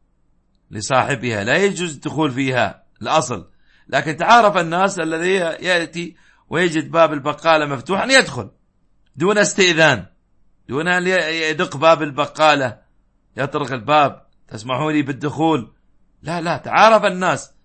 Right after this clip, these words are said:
على أنه ي-، يدخل هذه البقالة، هذه السوبر ماركت، وهكذا،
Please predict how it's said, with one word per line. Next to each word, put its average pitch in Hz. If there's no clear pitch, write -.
على 143
أنه 165
ي-، 175
يدخل 143
هذه 135
البقالة، 123
هذه 139
السوبر 135
ماركت، 135
وهكذا، 113